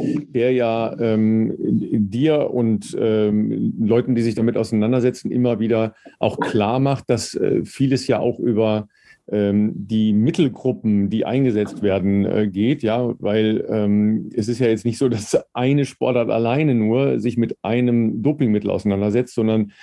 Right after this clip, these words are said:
ja im Prinzip dann alle Sportarten, die in einem bestimmten, äh, Leistungszusammenhang stehen, also Ausdauersport, ja. Ähm, jetzt, äh, zuletzt waren halt die, ähm, die positiven Fälle der kenianischen Läuferinnen und Läufer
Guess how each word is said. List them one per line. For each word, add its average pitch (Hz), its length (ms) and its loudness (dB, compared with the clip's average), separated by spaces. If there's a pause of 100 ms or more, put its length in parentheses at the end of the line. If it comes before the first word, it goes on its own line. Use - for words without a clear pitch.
(220)
ja 113 140 4
im 110 140 -4
Prinzip 123 460 -2
dann 113 220 0
alle 151 240 0
Sportarten, 120 720 -2
die 117 260 -2
in 113 140 0
einem 113 260 0
bestimmten, 120 680 0
äh, 110 120 -2
Leistungszusammenhang 107 880 0
stehen, 101 260 0
also 101 260 0
Ausdauersport, 98 1000 -2
ja. 117 260 0 (800)
Ähm, 107 420 0
jetzt, 127 420 -2
äh, 120 120 2
zuletzt 131 420 -4
waren 120 320 0
halt 127 240 -2
die, 113 320 2 (100)
ähm, 104 520 0
die 110 100 -2
positiven 139 640 0
Fälle 131 320 0
der 117 260 0
kenianischen 113 580 0
Läuferinnen 123 520 0
und 101 40 -6
Läufer 135 460 0